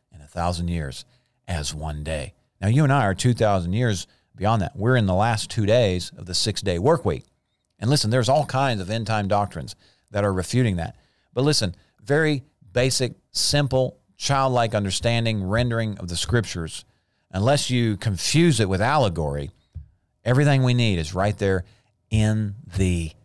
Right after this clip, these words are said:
Bible, friends. Hallelujah. And Peter took time to almost, almost spend an entire chapter's worth of counsel and wisdom warning us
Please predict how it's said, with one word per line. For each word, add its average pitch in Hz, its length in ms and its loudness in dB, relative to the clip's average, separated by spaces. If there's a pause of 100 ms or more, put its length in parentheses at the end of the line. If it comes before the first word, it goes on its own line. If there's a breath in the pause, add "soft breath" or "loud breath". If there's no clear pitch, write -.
(320)
Bible, 82 380 2
friends. 64 640 -6 (280)
Hallelujah. 117 600 2 (300 soft breath)
And 113 120 -2
Peter 156 220 4
took 151 240 0
time 135 380 2 (360)
to 127 100 2
almost, 139 440 4 (220)
almost 170 460 4
spend 107 520 2 (180)
an 107 100 -2
entire 135 400 0
chapter's 127 600 -2
worth 80 400 -6 (460)
of 87 180 -12
counsel 139 460 2
and 104 120 2
wisdom 92 420 0 (260)
warning 131 560 2
us - 400 -4